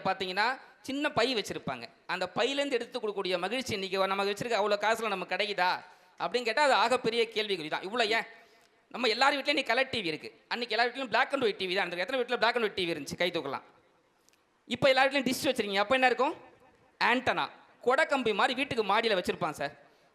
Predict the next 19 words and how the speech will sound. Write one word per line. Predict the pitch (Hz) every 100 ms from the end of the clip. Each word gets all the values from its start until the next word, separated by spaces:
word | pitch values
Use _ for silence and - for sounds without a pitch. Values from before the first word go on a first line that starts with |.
| -
அது | 226 202
அம்மா | 247 294 262
பெருசா | 240 262 220
இருக்கும். | - 151 -
அதுல | 196 202
கொடுமை | 240 311 262
என்ன | 247 226
தெரியுமா? | 190 233 185 131 - _ -
அப்ப | 220 240
கிரிக்கெட் | 285 311 277 202
மேட்ச் | 180 -
பார்ப்போம், | 170 147 -
இப்ப | 202 208
ஐ | 254 247
பி | 220
எல் | 180
பார்க்குறோமே, | 165 156 156 175
என்ன | 247 254
பெரிய | 190 180